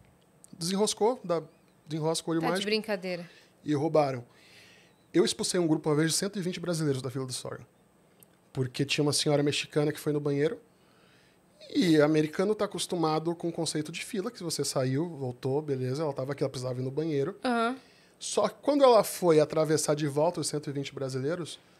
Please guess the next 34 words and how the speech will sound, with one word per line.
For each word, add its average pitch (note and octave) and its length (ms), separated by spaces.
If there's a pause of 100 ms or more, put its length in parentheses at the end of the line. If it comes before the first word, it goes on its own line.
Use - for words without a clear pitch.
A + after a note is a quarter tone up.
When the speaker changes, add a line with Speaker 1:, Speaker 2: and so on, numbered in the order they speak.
(340)
Speaker 1:
foram D3+ 320
dando D3+ 160
cotovelada C#3 640
nela C3+ 240
e D3+ 60
no D#3+ 100
filho D3+ 220
pequeno. C#3 400 (100)
Speaker 2:
Mentira. G3+ 560 (500)
Speaker 1:
A C3 120
senhora C3 280
tava C#3 200
chorando, C#3 580
desesperada. C#3 720 (840)
E C#3+ 60
aí C3 60
eu C3+ 80
falei, D#3 320
"É, - 240
não, B2+ 200
não C3 160
tem C3+ 140
o B2+ 60
que - 40
fazer. C3+ 360
Chamar B2 320
a - 20
segurança." D3 720 (840)
O - 60
segurança C3+ 340
tirou C#3+ 220
eles C#3+ 120
do C#3+ 60
brinquedo. D3 540